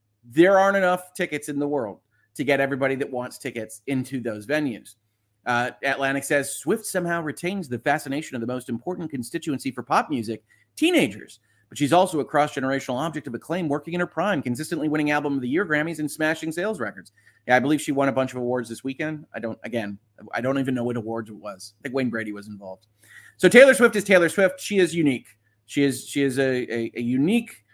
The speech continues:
snowflake in this particular circumstance, meant with no <laughs> derision at all. Uh, I, I don't like that that was taken away and made derisive, because I like snowflakes. In a digital era, live music is more important than ever. The Atlantic posits that when streaming makes music more plentiful and disembodied, the rarity and tangibility of live experiences takes on new value.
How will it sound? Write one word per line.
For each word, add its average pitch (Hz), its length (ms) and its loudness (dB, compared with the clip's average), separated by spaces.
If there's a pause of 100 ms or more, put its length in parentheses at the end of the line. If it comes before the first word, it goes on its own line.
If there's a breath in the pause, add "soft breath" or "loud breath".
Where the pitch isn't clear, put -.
(140)
snowflake 165 760 2
in 156 160 4
this 147 160 4
particular 139 420 -2
circumstance, 123 720 -2
meant 143 200 0
with 135 160 -8
no 143 180 0
<laughs> - 0 -
derision 120 480 -4
at 113 140 -4
all. 92 280 -8 (280 soft breath)
Uh, 110 400 2
I, 135 180 4
I 151 60 -2
don't 185 160 -2
like 196 160 0
that 147 100 -8
that 131 140 2
was 127 140 -6
taken 131 240 -4
away 123 200 -2
and 104 160 -4
made 107 240 -6
derisive, 104 540 -8
because 110 240 -10
I 160 60 -2
like 117 180 -4
snowflakes. - 500 -20 (520 soft breath)
In 202 100 8
a 185 40 10
digital 254 360 8
era, 196 160 12
live 160 240 10
music 156 220 2
is 135 100 -2
more 147 140 4
important 131 260 -2
than 135 100 -2
ever. 175 200 6
The 175 100 6
Atlantic 170 400 6
posits 180 520 2
that 147 100 -4
when 156 100 0
streaming 165 500 -4
makes 156 280 0
music 165 440 -2
more 160 140 0
plentiful 180 560 0
and 151 100 4
disembodied, 147 640 2
the 139 80 2
rarity 156 520 0
and 151 100 -4
tangibility 147 480 -2
of 120 80 -4
live 135 220 -2
experiences 143 500 -6
takes - 240 -6
on 135 160 0
new 127 180 -2
value. 123 520 0